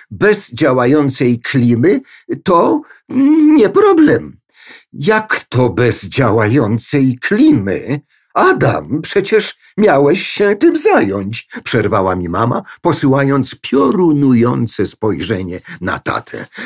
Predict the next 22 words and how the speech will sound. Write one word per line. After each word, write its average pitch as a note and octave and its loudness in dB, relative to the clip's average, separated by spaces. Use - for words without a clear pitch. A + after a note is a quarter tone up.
„Ależ B2 -2
to, D3 2
to D#3 0
brzydki B2 -2
zwyczaj A2+ -2
tak A#2 -2
komuś A#2+ 0
przerywać, A#2+ 0
kochanie”, A2 0
wymijająco G2+ -2
odpowiedział E2+ -4
tato. - -8
„Adam”, F#3 2
ponownie F#2+ -2
spojrzenie G2+ -2
mamy. D2 -2
„Miałem, D#3 2
no, C3+ 2
kochanie, F#2 0
dużo B2 2
pracy, F#2 -2
naprawdę. G2+ -2